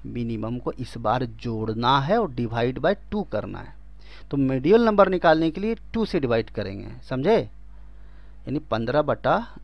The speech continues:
दो इक्वल टू सेवन पॉइंट फ़ाइव। तो अगर मैं बोलूँगा कि सेवन पॉइंट फ़ाइव कहाँ आएगा बाबू, तो आप बोलेंगे, "सर, ये पाँच है ना, तो छः ये हो गया, सात ये हो गया, तो सेवन पॉइंट फ़ाइव कहीं यहाँ पर आएगा।"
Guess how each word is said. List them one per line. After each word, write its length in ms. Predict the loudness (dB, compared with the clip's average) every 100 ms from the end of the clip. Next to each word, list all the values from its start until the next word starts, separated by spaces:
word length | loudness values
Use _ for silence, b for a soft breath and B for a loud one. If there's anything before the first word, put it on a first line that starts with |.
| -10
दो 260 | -6 -4 -4
इक्वल 260 | -8 -8 -8
टू 120 | -8
सेवन 400 | -10 -10 -12 -12 -14
पॉइंट 220 | -14 -14
फ़ाइव। 240 | -14 -16
तो 60 | -6
अगर 220 | 0 2 2
मैं 120 | 2
बोलूँगा 440 | 2 2 4 2 B B -2
कि 120 | -2
सेवन 320 | 2 2 2 2
पॉइंट 280 | 2 2
फ़ाइव 220 | 2 0 2
कहाँ 300 | -2 2 4
आएगा 160 | 4 4
बाबू, 360 | 2 2 -4 -2
तो 60 | -2
आप 100 | 0
बोलेंगे, 300 | -2 -2 -2
"सर, 220 | -2 -4 B B B -4
ये 80 | -2
पाँच 400 | 2 2 2 0
है 60 |
ना, 140 | -2 -4
तो 160 | -6 -10 -12
छः 220 | -8 -2
ये 240 | 0 2 0
हो 140 | 0
गया, 280 | 2 2 0 B B B B 2
सात 220 | 4 4
ये 100 | 2
हो 60 | 0
गया, 100 | 0
तो 120 | -4
सेवन 320 | -4 -2 -2
पॉइंट 280 | -2 -2 -2
फ़ाइव 200 | -2 -2 -2
कहीं 200 | -4 -2
यहाँ 240 | -4 -6
पर 180 | -8 -8
आएगा।" 300 | -10 -12 -14